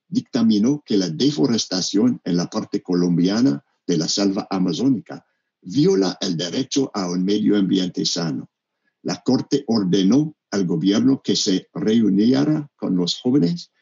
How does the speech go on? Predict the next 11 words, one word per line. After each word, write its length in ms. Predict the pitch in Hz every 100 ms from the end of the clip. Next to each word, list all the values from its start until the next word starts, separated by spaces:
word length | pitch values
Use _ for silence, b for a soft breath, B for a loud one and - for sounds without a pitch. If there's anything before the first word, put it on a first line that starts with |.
| _
y 140 | - 190
los 220 | - -
científicos 840 | - 214 - - - - 143 - - _ _ -
para 280 | 117 113 -
elaborar 760 | 110 101 104 90 101 139 156 -
un 180 | 98 82
plan 380 | - 117 135 135
que 140 | 98
ponga 400 | 85 98 98 85
fin 460 | - - 165 127 - _ -
rápidamente 1000 | - - 139 - 120 110 113 - -